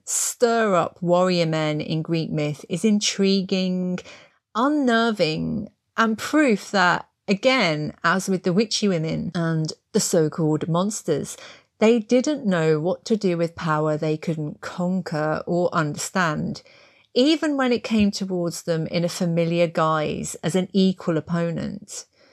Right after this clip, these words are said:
It's intriguing that these women were briefly allowed to spar on the battlefield, in the hunting grounds,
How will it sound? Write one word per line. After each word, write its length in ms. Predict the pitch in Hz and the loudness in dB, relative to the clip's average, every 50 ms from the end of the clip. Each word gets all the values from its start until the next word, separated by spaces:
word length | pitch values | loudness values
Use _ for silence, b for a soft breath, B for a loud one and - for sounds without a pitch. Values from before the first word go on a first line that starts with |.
| b b b b b b b b - | b b b b b b b b 0
It's 180 | 208 233 - - | 0 0 0 2
intriguing 800 | 254 226 214 - - 247 254 262 254 226 226 214 202 196 190 185 | -2 0 0 0 2 2 2 2 2 2 2 2 2 2 2 0
that 220 | 185 - - - | 0 -2 -2 2
these 280 | 202 208 214 226 214 208 | 4 4 4 4 2 0
women 460 | 202 196 185 175 170 165 165 160 160 | 0 0 2 2 2 2 2 2 2
were 100 | 165 165 | 2 2
briefly 840 | 156 143 - - 170 180 208 226 233 240 226 - - - 202 180 170 | 0 0 -4 -2 2 4 4 4 4 2 0 -4 -4 -2 0 0 0
allowed 300 | 160 160 165 160 156 156 | 0 0 0 0 0 -2
to 100 | - 170 | -2 -4
spar 600 | 156 - - - - _ - 202 190 190 196 202 190 | -4 -4 -6 -8 -8 _ 2 4 4 6 4 4 2
on 120 | 180 165 | 2 0
the 80 | 156 147 | -2 -4
battlefield, 1120 | - - 165 170 175 - - 175 156 - - 170 160 160 156 156 156 156 156 151 160 - | -2 0 -2 -2 -2 -2 -8 -8 -8 -4 -2 0 2 4 4 4 4 4 2 2 0 -2
in 160 | - 170 156 | -4 -2 -2
the 80 | 147 143 | -2 -4
hunting 720 | - - - 185 185 180 180 - - 185 170 165 160 156 | -6 -2 0 2 2 2 0 0 0 0 0 2 0 -2
grounds, 720 | 165 160 160 156 156 156 160 156 156 156 156 143 - | -2 0 0 2 2 0 0 -2 -2 -4 -4 -6 -6